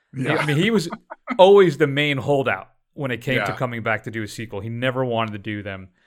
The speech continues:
Speaker 2: I don't know if they just threw a bunch of cash at him. I think I read, read that he really actually thought the script was pretty good and he liked how it brought the generations together and all. Maybe for a fleeting moment,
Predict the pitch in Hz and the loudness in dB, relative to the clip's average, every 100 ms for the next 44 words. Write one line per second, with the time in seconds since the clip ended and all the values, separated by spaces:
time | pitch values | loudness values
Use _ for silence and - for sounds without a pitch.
0 | _ 127 147 151 147 139 123 - 139 131 | _ -2 0 2 0 -2 -4 -8 -4 -2
1 | 123 123 - 131 123 120 135 123 123 127 | -4 -6 -6 -2 -2 -2 -4 -2 -2 -4
2 | 123 127 185 175 139 139 - _ _ 151 | -4 -4 -2 -4 -2 -4 -4 _ _ -8
3 | 127 135 131 123 123 131 127 120 120 120 | -2 -2 -2 -4 -2 0 2 0 -2 -4
4 | 117 113 113 - 120 120 120 127 113 113 | -4 -4 -8 -8 -8 -8 -10 -8 -6 -4
5 | 117 110 110 107 107 - _ _ _ _ | -4 -4 -8 -8 -8 -14 _ _ _ _
6 | - 127 117 123 127 117 127 117 127 117 | -2 0 2 -2 0 0 -2 -4 -2 0
7 | 117 117 127 113 - 117 117 113 113 117 | -2 -2 -8 -10 -10 -4 -4 -2 -4 -4
8 | 120 117 117 _ _ _ _ _ - 180 | -4 -6 -10 _ _ _ _ _ -4 0
9 | 247 233 - 214 185 143 - - - - | 0 0 2 4 6 4 -2 -16 -16 -6
10 | 151 180 175 165 143 143 151 160 | -4 0 0 0 2 2 2 -2